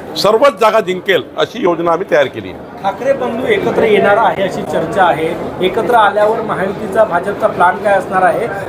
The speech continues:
Speaker 2: आणि मुंबई, ठाण्यात फटका बसेल असं वाटतंय का?
Speaker 1: आम्हाला काही चिंता नाही आहे किती पक्ष एक आले तरी. यापूर्वी इंडी आघाडी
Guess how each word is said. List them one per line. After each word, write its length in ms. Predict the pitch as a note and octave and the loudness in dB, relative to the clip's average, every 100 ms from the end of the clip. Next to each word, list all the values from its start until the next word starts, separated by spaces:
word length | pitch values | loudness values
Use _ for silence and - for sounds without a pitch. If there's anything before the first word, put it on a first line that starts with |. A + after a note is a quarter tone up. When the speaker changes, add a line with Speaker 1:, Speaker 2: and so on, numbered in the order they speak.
| - | -2
Speaker 2:
आणि 140 | G#3 | 0
मुंबई, 420 | A3+ G#3+ A3+ C#4 D4 | 2 0 2 2 2
ठाण्यात 340 | G#3+ A3 C4 G3 | 0 0 0 -2
फटका 260 | A3 C4+ C4 | -2 0 0
बसेल 240 | A#3+ C4 | 0 -2
असं 160 | B3+ D4+ | 0 2
वाटतंय 340 | A#3+ - G#3+ | 2 0 -4
का? 140 | D3+ - - - - - - | -4 -8 -10 -10 -10 -8 -2
Speaker 1:
आम्हाला 720 | C3+ E3+ F#3 F#3+ G3 G3+ G3+ - - - - - - | 0 2 4 4 6 4 2 -2 -14 -18 -20 -18 -4
काही 260 | C#3 C#3+ A3+ | 0 0 -2
चिंता 420 | - F#3 D#3+ G3+ | -2 -2 0 2
नाही 220 | F#3+ F#3+ | 4 4
आहे 140 | G3 G3 | 4 2
किती 300 | E3 E3 F#3+ | -2 -2 0
पक्ष 300 | E3 - F3+ | 0 -2 0
एक 200 | E3 D#3+ | 2 2
आले 120 | D#3 | 2
तरी. 280 | D#3+ D3+ F#3+ - - - - - - - - - - - - - - - - | 2 0 0 -8 -14 -12 -10 -10 -10 -12 -12 -12 -8 -6 -6 -6 -4 -2 2
यापूर्वी 640 | D3 F3+ G3 F#3+ G3 G#3 | 4 4 4 2 4 4
इंडी 400 | A3+ G3+ F3 F#3+ | 2 0 -2 2
आघाडी 280 | F#3+ F#3 F#3+ | 2 4 2